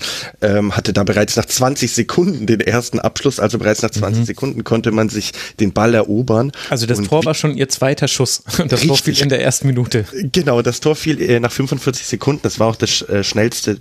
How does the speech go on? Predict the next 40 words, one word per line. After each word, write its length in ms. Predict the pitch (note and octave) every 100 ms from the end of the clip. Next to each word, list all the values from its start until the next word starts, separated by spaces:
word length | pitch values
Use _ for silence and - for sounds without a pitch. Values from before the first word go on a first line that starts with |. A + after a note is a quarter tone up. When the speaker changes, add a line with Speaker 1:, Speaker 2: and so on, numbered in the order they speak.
| -
Speaker 1:
Tor, 340 | - G#2+ A2 - - - - -
äh, 160 | G#2
des 180 | G2+ -
gesamten 320 | G#2 G#2 A2+
Turniers, 400 | G#2 G#2+ B2+ C#3+
wenn 100 | A2+
ich 120 | G#2+ A2
mich 140 | -
nicht 160 | G#2 A#2
irre. 220 | A2 C#3 - - - -
Und, 360 | A#2 A2+ A2 -
ähm, 440 | G#2 G2+ G2 G#2 - _
ja, 300 | - G2+ F2+ - A2+
ähm, 380 | G2+ G2 G#2+ - G#2+ - F3+
<laughs> 380 | - - F3+ -
im 100 | G#2+
Nachhinein 380 | F#2+ B2+ A2
kann 120 | A#2 A#2
man 140 | G#2+
wirklich 220 | A2 G2+
sagen, 280 | G2+ G#2 A#2
war 100 | G#2
dieser 260 | G2+ G2+ G2
Treffer 260 | - G#2+
ja 140 | A2 G#2
schon 160 | G#2+
fast 320 | F#2+ A2 - G#2
die, 180 | G#2 G2+
die, 400 | G2+ G2+ G2+ E2+
äh, 240 | - G2+
halbe 240 | G2 G2+ G2+
Miete 220 | A2 B2+
für 140 | G2+
Frankreich, 520 | F2+ F#2+ F2+ G#2+ A#2 -
weil 140 | G2
sie, 240 | G2 G#2 G2+ - - - -
ähm, 380 | G#2 G#2 G#2 - - -
äh, 180 | - C#2+ F2+ -
wirklich, 680 | F#2+ G#2 A2 B2 - - -
ja, 320 | F#2+ G#2+